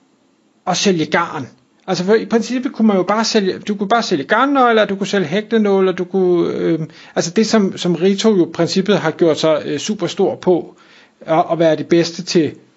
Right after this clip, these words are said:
til garn. Øhm, jamen, det er ikke det, de sælger. De sælger kits. De, de sælger de her samlede pakker, som du kan tage hjem,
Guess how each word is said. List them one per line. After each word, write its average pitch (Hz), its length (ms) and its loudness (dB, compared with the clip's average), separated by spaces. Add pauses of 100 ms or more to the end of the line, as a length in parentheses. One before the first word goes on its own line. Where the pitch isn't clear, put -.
(120)
til - 200 -6
garn. 156 440 -4 (180)
Øhm, 135 640 -4 (480)
jamen, 190 320 0 (240)
det 285 120 2
er 202 40 2
ikke 208 140 -4
det, 220 120 0
de 226 80 -2
sælger. 226 340 -2 (380)
De 247 100 0
sælger 202 300 0
kits. - 520 -6 (180)
De, 233 80 0 (240)
de 214 100 -4
sælger 226 400 -2
de 220 180 -2
her 208 360 0 (420)
samlede 220 720 0
pakker, 190 480 0 (500)
som - 340 -2
du 190 220 -4
kan 185 280 0 (280)
tage 190 180 0
hjem, 208 160 2